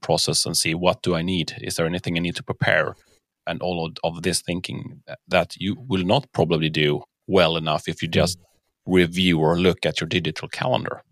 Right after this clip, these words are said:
Speaker 1: So I
Speaker 2: Mm.
Speaker 1: definitely can see the value of doing this, because one thing that I notice with myself is that sometimes if I know that I have, I only have fifty minutes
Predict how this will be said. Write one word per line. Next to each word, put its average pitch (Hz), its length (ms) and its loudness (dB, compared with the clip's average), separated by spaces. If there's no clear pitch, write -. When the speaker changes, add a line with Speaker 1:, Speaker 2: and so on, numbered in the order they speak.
Speaker 1:
So 85 480 2
I 92 120 6
Speaker 2:
Mm. 101 60 0
Speaker 1:
definitely 104 440 4
can 90 140 0
see 101 180 4
the 82 160 2
value 87 260 2
of 82 100 -2
doing 85 280 2
this, - 160 -4
because - 560 0
one 87 200 4
thing 85 240 -4
that 85 100 0
I 80 60 2
notice 82 380 -6
with 80 120 -6
myself 90 480 4
is - 120 -2
that - 160 -4
sometimes 80 680 0
if 80 160 -4
I 87 100 4
know 92 260 6
that 85 160 4
I 80 120 4
have, 76 280 2
I - 40 -4
only 85 180 -4
have 78 160 -6
fifty - 420 -10
minutes 71 360 -4